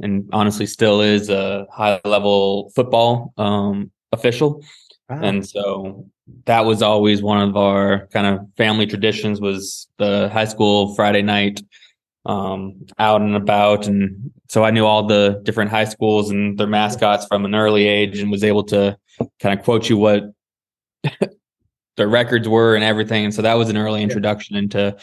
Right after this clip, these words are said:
Speaker 1: the sports world. And then, uh, just athletically, I was, was always a soccer player.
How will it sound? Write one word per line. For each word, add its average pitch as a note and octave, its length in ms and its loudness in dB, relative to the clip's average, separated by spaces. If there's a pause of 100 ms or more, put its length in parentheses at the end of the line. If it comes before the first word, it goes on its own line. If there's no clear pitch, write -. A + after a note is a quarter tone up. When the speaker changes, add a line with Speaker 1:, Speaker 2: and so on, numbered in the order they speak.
(320)
Speaker 1:
the G#2+ 80 -2
sports G#2+ 380 2
world. G#2+ 360 4
And G#2 140 2
then, G#2 280 0
uh, G2 460 -2 (1000)
just - 400 -6 (140)
athletically, G#2+ 600 2
I G2+ 100 4
was, G2 400 -6 (260)
was G#2 160 -4
always G2+ 280 0
a G2 40 -6
soccer G2+ 360 -6
player. G#2 340 -4